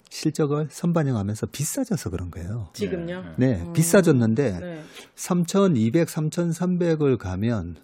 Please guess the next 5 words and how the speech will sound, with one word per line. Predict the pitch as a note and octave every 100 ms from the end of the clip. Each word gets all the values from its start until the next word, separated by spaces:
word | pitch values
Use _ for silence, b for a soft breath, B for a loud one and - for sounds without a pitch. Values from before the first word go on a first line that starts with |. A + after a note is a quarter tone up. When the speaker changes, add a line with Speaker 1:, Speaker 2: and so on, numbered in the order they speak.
| _ _ _
Speaker 1:
실질적으로 | - - D#3+ E3 D#3+ D3 B2+ B2
우리나라 | A2 G2 A2+ B2 B2 A#2
코스피의 | - D3 C#3 D#3+ - - B2+ D3 E3+ - _ _
피이알, | - F3+ F3+ F3+ E3 F#2 D2+ _ _ -
피비알 | - D#3+ E3+ D#3 E2+